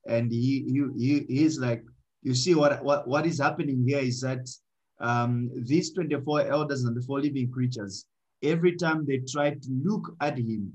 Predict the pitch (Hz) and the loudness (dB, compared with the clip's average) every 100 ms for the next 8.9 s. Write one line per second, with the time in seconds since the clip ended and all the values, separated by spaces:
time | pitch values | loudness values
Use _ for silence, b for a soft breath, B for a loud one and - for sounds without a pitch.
0 | - 120 147 147 147 156 170 170 - - | -6 -2 -2 0 0 2 0 0 -6 -4
1 | 175 160 131 151 139 104 98 - _ 104 | -2 0 0 2 2 0 -6 -12 _ 0
2 | 131 131 131 135 131 101 101 104 135 127 | 0 2 2 4 4 2 -4 -2 -2 0
3 | 117 131 123 127 123 123 - _ - 104 | 0 0 0 0 -2 -4 -12 _ -12 -4
4 | 131 131 120 - 104 131 139 175 170 143 | 0 0 -2 -4 0 0 4 4 2 0
5 | 151 139 127 123 123 117 143 160 160 - | 0 0 0 0 0 0 0 0 -4 -4
6 | 147 127 123 - 120 117 117 131 - - | 0 0 -2 -6 -2 0 0 -4 -6 -4
7 | 120 131 110 - 123 113 120 143 160 160 | 0 0 -2 -2 -4 -2 -2 -2 -4 -4
8 | 156 135 120 117 113 120 - 110 | -4 -4 -4 -4 -2 -4 -4 -12